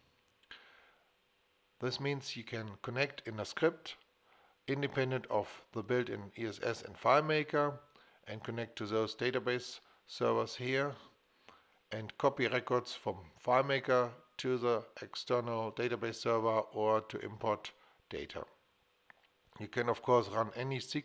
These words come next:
L command you like or call stored procedures as needed. While we can use O D B C for a lot of database types,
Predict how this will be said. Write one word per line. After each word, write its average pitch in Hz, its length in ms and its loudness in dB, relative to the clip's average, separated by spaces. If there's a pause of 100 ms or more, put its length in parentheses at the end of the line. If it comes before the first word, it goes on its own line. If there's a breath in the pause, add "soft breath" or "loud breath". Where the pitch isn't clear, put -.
L 139 240 6
command 120 460 -4
you 113 60 0
like 156 380 4 (400 loud breath)
or 117 220 2
call 107 300 2
stored 113 360 0
procedures 127 640 -2 (100)
as - 240 -10 (500)
needed. 92 360 -10 (720 loud breath)
While 123 220 10
we 127 120 2
can 151 280 0
use 143 260 -2
O - 120 2
D 117 80 -2
B 110 120 -6
C 175 360 -2
for 107 300 0
a 101 40 0
lot 110 140 0
of 110 140 -6
database 139 440 0
types, 123 480 0